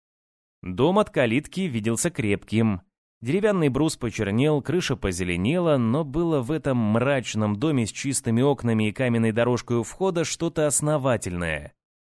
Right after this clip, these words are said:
«Наверняка сюда хорошо приезжать зимой на рождественские праздники», подумал Соколовский,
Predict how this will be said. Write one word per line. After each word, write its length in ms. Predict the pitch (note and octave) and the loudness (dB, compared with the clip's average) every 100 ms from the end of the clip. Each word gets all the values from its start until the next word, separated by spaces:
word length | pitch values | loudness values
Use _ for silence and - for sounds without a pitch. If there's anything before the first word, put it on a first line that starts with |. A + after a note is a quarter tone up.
| _ _ | _ _
«Наверняка 640 | - F#2 F2+ F#2 F2+ C3 D3+ | -4 -2 0 0 -2 0 0
сюда 240 | C3 C3 | 0 -2
хорошо 380 | C#3 C3+ C3 G3 | 0 -2 -2 -2
приезжать 500 | F3 D3+ B2+ D3+ C#3 | -2 -2 0 0 -2
зимой 460 | G#2+ A2 A2 E3 E3 | 0 0 2 2 0
на 100 | B2 | 0
рождественские 880 | G#2+ F2+ F2 C3+ - A2+ - G2+ F#2 | 0 -2 -4 -4 -4 -6 -6 -6 -2
праздники», 840 | F#2 F#2+ F2 F2 E2 - D2+ D2 _ _ _ | 0 2 0 -2 -6 -2 -4 -4 _ _ _
подумал 420 | A3+ F#3+ D3+ B2 | -4 0 2 2
Соколовский, 960 | G#2 A2 A2 F#2+ F#2+ E2 - E2+ D2 - | 0 -2 0 2 0 -2 -6 -8 -8 -10